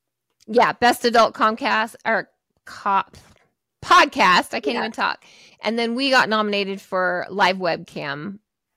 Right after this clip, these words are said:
Speaker 1: Couple.
Speaker 2: That's awesome. That's really cool. Yeah, I, when I heard it was under a tent, like the expo, I'm like, "Whoa, wait a second, back up." Like, I've never heard of that before. How was that? And where was the actual A V N ceremony?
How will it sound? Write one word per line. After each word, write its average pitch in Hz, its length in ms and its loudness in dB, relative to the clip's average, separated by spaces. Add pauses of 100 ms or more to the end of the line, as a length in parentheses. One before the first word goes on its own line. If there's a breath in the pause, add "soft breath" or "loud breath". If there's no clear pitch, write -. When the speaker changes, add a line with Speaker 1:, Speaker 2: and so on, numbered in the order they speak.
Speaker 1:
Couple. - 340 -10
Speaker 2:
That's 196 260 -12
awesome. 139 560 -12
That's 190 220 -8
really 185 220 -8
cool. 185 180 -6
Yeah, 190 260 -4 (220)
I, 202 80 -8
when 226 180 -6
I 233 120 -2
heard 262 180 -6
it 214 60 -6
was 202 180 -10
under 190 280 -8
a 156 80 -10
tent, 170 360 -10
like 165 180 -12
the - 80 -10
expo, 185 480 -6
I'm 175 200 -8
like, 165 240 -12
"Whoa, 180 400 -4
wait 190 240 -6
a 185 60 -8
second, 131 480 -10 (280)
back 175 240 -6
up." 147 240 -8
Like, 170 220 -8
I've 196 200 -6
never 214 680 -4
heard 214 280 -2
of 240 180 -6
that 143 300 -4
before. 165 300 -8
How 214 260 -4
was 262 340 -4
that? 160 200 -4
And 190 140 -16 (240 soft breath)
where 247 180 0
was 320 160 -6
the 247 160 -8
actual 220 440 -6
A 208 160 -4
V 202 180 -10
N 175 120 -10
ceremony? 190 720 -8